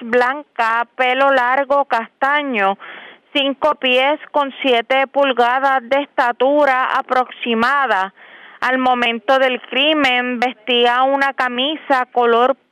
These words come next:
púrpura, un pantalón largo blanco y zapatillas deportivas blancas. La mujer al momento no ha sido identificada. El agente José Flores,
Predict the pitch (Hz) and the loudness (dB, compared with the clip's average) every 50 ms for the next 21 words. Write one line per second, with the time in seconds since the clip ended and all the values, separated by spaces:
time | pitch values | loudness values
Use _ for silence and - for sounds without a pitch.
0 | _ _ 262 277 294 320 339 330 _ - 254 226 208 190 190 202 - - - - | _ _ 0 2 2 2 2 -2 _ -2 0 2 2 0 0 -4 -8 -14 -20 -20
1 | - - _ - 247 269 254 - 302 285 285 269 - 285 269 269 262 262 262 262 | -20 -20 _ -8 -8 -6 -4 -2 -2 -4 -4 -4 -2 -2 0 2 2 2 2 2
2 | 262 262 254 254 262 269 262 240 262 254 240 233 247 254 269 302 320 320 294 - | 2 2 2 0 0 -2 -2 0 0 0 2 2 2 2 2 0 -2 -6 -10 -4
3 | - 262 247 247 254 247 240 - - 285 269 - 262 254 240 - - 233 233 240 | -2 0 2 2 0 0 -4 -2 -2 -2 0 0 -2 -4 -4 -4 -6 -6 -4 -2
4 | 233 247 277 277 285 277 - 269 233 233 269 247 - 262 254 247 - _ _ 233 | 0 0 0 0 0 -2 -6 -8 -4 -2 -2 -2 0 -2 -2 -2 -6 _ _ -6
5 | 247 247 254 262 240 262 269 277 277 269 - 262 220 208 214 214 208 202 208 226 | -4 -2 -2 0 0 0 0 0 -2 -4 -8 -12 -6 -2 0 2 2 2 0 -4
6 | 233 226 - 220 202 208 220 - _ _ - - - - _ _ - 254 269 277 | -6 -4 -2 -2 -2 -2 -2 -6 _ _ -20 -20 -20 -20 _ _ -4 -2 -2 0
7 | 269 269 262 254 247 262 240 247 254 277 311 - - 269 277 294 285 277 277 262 | 0 -2 -2 -2 0 0 0 2 2 0 0 -2 -2 -2 -2 -2 0 0 0 0
8 | 240 233 240 254 285 302 - - 262 247 247 247 247 247 254 262 - - - 285 | 2 0 -2 -2 -4 -6 -4 -2 0 0 2 2 2 0 0 -2 -4 -8 -6 -4
9 | 277 285 269 285 294 294 294 294 277 247 269 262 254 233 - 254 240 - - 233 | -2 0 0 2 2 2 2 0 0 -2 -2 -2 -2 -4 -6 -8 -6 -4 -4 -6
10 | 196 - - 202 190 196 208 202 208 202 202 - - - - - - - - - | -4 -2 -2 0 0 0 0 0 0 -2 -2 -6 -12 -20 -20 -20 -20 -20 -8 -4
11 | - 262 262 254 269 269 269 247 233 233 226 _ - 247 247 269 269 254 240 226 | -2 0 0 0 0 0 -2 -2 -2 -4 -4 _ -2 -2 0 0 0 0 0 -2
12 | - - 247 240 - - 254 247 254 285 294 285 269 254 247 247 | -2 -2 -4 -4 -2 0 0 2 4 4 4 2 2 2 0 0